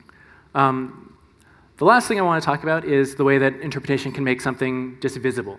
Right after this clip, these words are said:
Um, this is a project I did a few years ago for the L A County Arts Commission, um, and this is a project based in Willowbrook. So Willowbrook is a, uh,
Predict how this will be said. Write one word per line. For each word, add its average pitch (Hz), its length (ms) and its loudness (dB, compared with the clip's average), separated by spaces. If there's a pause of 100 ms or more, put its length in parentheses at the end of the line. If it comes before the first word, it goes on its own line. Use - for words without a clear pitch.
(460)
Um, 127 180 2
this 139 180 0
is 160 60 -2
a 156 60 0
project 143 460 0
I 131 60 0
did 131 120 0
a 123 40 -4
few 202 200 -6
years 151 240 0
ago 127 240 -2
for 123 380 -4
the 117 360 -4
L 127 100 0
A 123 80 0
County 123 320 -6
Arts 139 200 -2
Commission, 196 460 -10 (460)
um, 120 440 0
and 131 140 -6
this 147 200 -4
is 143 180 -4
a 131 40 0
project 135 500 -2
based 131 340 -2
in 120 520 -8 (240)
Willowbrook. 127 440 0 (1000)
So 139 200 2
Willowbrook 156 600 4 (420)
is 135 240 2
a, 120 300 0
uh, 110 480 -6